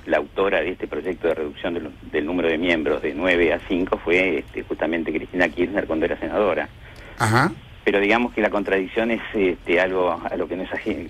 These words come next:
Speaker 1: a lo que no es ajeno el gobierno, ¿no? O sea, qué sé yo. Empezando por cómo Cristina encaró su campaña en el dos mil siete, en que prometía mejorar la calidad institucional, reinsertar
Speaker 2: Sí,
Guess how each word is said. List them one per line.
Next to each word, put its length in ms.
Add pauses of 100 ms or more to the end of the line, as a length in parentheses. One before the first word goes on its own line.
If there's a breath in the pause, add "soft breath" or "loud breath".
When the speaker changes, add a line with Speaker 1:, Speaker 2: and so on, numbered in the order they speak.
Speaker 1:
a 60
lo 100
que 80
no 60
es 60
ajeno 240
el 60
gobierno, 500
¿no? 140
O 80
sea, 180
qué 100
sé 180
yo. 100 (280)
Empezando 500
por 220 (640 loud breath)
cómo 440
Cristina 440
encaró 260
su 100
campaña 440
en 80
el 80
dos 100
mil 240
siete, 240
en 80
que 100
prometía 680
mejorar 360
la 100
calidad 240
institucional, 840
reinsertar 300
Speaker 2:
Sí, 80